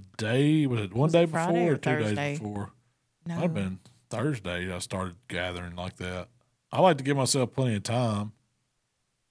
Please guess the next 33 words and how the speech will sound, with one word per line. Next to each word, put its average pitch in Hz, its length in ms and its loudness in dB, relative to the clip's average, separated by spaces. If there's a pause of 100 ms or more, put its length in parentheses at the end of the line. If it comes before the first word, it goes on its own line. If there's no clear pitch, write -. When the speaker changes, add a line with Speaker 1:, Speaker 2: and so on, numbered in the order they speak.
(120)
Speaker 1:
And, 101 380 -6
uh, 98 380 -4 (540)
that 131 100 6
Speaker 2:
I 151 40 6
Speaker 1:
way, 127 380 6
Speaker 2:
remember. 139 260 0
Speaker 1:
the 123 80 0
night 143 160 10
Speaker 2:
I - 20 4
think 123 100 -2
Speaker 1:
before 165 560 6
Speaker 2:
we 120 60 8
had 117 240 2 (400)
ba-, 165 100 -2 (120)
football 165 360 -6
practice 143 580 -10
Thursday 147 320 -8
night, 143 320 -8
so 151 100 -6
I - 20 -2
think - 180 -6
it - 20 -10
was - 80 -12
Friday 151 240 -8
Speaker 1:
It 73 40 -6
Speaker 2:
morning. - 220 -6
Speaker 1:
might 110 60 -2
have 95 120 -6
been 101 180 -4
Friday 98 300 -4
morning. 92 400 -12
Speaker 2:
Yeah. 156 220 -6 (600)
Speaker 1:
But, 120 320 2